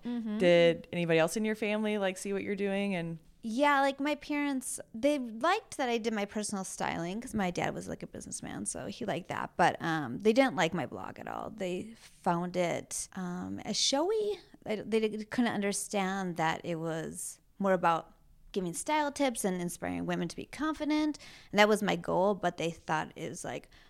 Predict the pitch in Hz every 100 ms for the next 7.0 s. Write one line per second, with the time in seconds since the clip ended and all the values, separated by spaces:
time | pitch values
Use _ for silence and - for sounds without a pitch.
0 | _ 196 190 185 190 - 185 175 180 170
1 | 160 160 - 175 190 185 175 175 - 190
2 | 170 175 170 175 180 - 220 165 180 -
3 | - 151 160 - - 185 190 - 208 202
4 | - 180 170 165 160 156 151 151 147 143
5 | 147 147 143 139 143 147 - - 131 139
6 | - 139 135 139 143 151 160 165 175